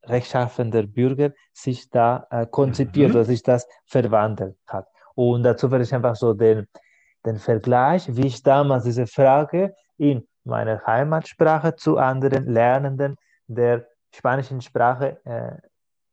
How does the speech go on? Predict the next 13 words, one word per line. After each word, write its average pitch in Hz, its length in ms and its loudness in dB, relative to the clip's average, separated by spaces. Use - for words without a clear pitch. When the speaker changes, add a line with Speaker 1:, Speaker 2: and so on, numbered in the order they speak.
Speaker 1:
gemeint 123 600 -2
habe. 98 260 -14
Und 113 320 -10
Speaker 2:
Mhm. 180 340 -2
Speaker 1:
das 117 220 -6
wäre 117 140 0
so 117 140 -2
die 113 260 -4
Zusammenfassung. 113 960 -6
Aber 175 220 -6
erst, 120 280 -6
äh, 113 240 -10
diese 156 540 -4